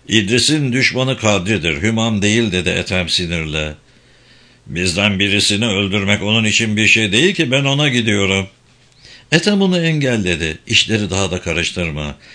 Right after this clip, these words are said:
Söz veriyorum, onu bulmazsak İdris'e de giderim, konağa da," dedi Kadri'ye, korku dolu gözlerle baktı.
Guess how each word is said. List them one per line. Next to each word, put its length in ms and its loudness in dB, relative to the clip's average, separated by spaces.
Söz 400 4
veriyorum, 480 -2
onu 280 0
bulmazsak 560 0
İdris'e 520 0
de 80 0
giderim, 420 -2
konağa 480 0
da," 160 0
dedi 240 -2
Kadri'ye, 640 -2
korku 340 -4
dolu 240 -4
gözlerle 580 -2
baktı. 520 -6